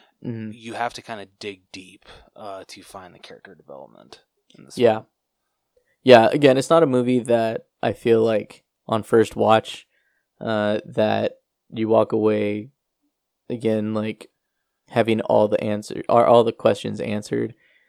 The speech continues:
Speaker 1: Uh, I, I walked away and still was like, "I have s-, pretty much all my questions that I started off with."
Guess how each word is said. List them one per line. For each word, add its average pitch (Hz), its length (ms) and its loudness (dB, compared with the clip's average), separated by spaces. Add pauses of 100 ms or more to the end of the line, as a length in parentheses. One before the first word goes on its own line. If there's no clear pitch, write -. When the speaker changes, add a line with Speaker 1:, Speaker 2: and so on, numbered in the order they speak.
(260)
Speaker 1:
Uh, 107 380 2 (460)
I, - 220 -10
I 127 140 10
walked 117 260 10
away 110 280 6
and 101 120 -2
still 107 320 2
was 101 160 -4
like, 113 340 -4
"I 107 180 0
have 107 340 -4 (600)
s-, - 360 -20 (440)
pretty 117 200 -2
much 110 160 -2
all 110 180 4
my 104 140 -2
questions 110 560 -6
that - 120 -2
I 110 80 -2
started 104 300 -6
off - 220 -8
with." - 360 -10